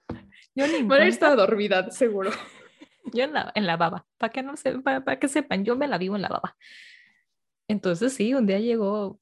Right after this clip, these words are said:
Speaker 1: fue uno o dos días después, no me acuerdo.
Speaker 2: No,
Speaker 1: Acaba
Speaker 2: fue
Speaker 1: de
Speaker 2: el otro
Speaker 1: salir el
Speaker 2: día,
Speaker 1: video.
Speaker 2: porque
Speaker 1: ¿Fue el
Speaker 2: estaba,
Speaker 1: otro día?
Speaker 2: estaba muy emocionada. Sí, fue el otro día.
Speaker 1: Ok.
Speaker 2: Entonces, yo estaba muy emocionada de decirle, "Ya tenemos de qué platicar. Le voy a preguntar quién es este sujeto que me está haciendo ojitos".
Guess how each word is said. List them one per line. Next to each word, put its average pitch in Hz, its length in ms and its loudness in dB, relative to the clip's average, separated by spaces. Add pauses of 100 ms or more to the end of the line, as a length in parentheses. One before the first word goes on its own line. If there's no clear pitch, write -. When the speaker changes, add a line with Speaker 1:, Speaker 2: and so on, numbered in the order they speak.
Speaker 1:
fue 214 280 0 (320)
uno 185 200 -2
o 170 40 -2
dos 165 160 -6
días 170 180 -6
después, 156 280 -6
no 175 80 -4
me 170 80 -6
acuerdo. 156 320 -10
Speaker 2:
No, - 80 -20
Speaker 1:
Acaba 240 220 2
Speaker 2:
fue 311 80 4
Speaker 1:
de - 20 4
Speaker 2:
el 320 60 2
otro 330 60 0 (100)
Speaker 1:
salir 175 80 4
el 180 80 6
Speaker 2:
día, 185 80 2
Speaker 1:
video. 175 340 2
Speaker 2:
porque 233 160 -2
Speaker 1:
¿Fue - 40 -14
el - 0 -
Speaker 2:
estaba, - 280 2
Speaker 1:
otro 269 160 4
día? 226 120 2
Speaker 2:
estaba 330 100 0
muy 320 140 2
emocionada. 190 680 -4 (140)
Sí, 381 240 4
fue 392 100 6
el 392 60 10
otro 349 180 4
día. 208 200 6
Speaker 1:
Ok. 196 80 2
Speaker 2:
Entonces, 233 260 6
yo 320 60 4
estaba 381 220 4
muy 339 140 6
emocionada 233 600 0
de 220 120 2
decirle, 202 560 -4
"Ya 233 100 -4
tenemos 262 380 0
de 214 160 -2
qué 214 120 -12
platicar. - 720 -8
Le 226 100 -2
voy 233 80 2
a 254 120 -2
preguntar 214 680 2
quién 269 300 4
es 277 140 2
este 285 340 -2
sujeto 233 640 -4
que 233 140 -6
me 196 100 -4
está 196 220 -6
haciendo 214 580 -2
ojitos". - 800 -8